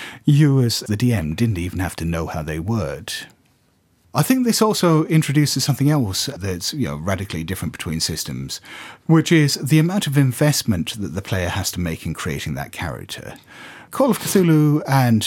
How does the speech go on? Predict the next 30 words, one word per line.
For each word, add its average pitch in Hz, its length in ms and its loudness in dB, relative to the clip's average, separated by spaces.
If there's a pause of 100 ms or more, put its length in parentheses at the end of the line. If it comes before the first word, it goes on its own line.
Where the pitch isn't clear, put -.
Trail 139 240 2
of 107 100 -6
Cthulhu, 85 540 -2 (300)
it 135 240 0
takes 180 360 2
a 135 40 4
little 127 360 2
while 110 500 2 (120)
to 98 120 -2
create 110 480 2
a 90 60 -6
character, 64 640 -6 (320)
a 110 140 2
bit 127 180 2
longer 104 320 4
in 101 100 2
Pulp 139 240 0
Cthulhu - 460 -6
because - 280 -4
you've 76 140 -6
got 73 160 -4
a, 71 160 -4
you 78 140 -2
know, 52 60 -8
additional 73 340 -4
options 76 300 -4
to - 80 -12
put - 140 -6
on 80 140 -2
top. - 340 -2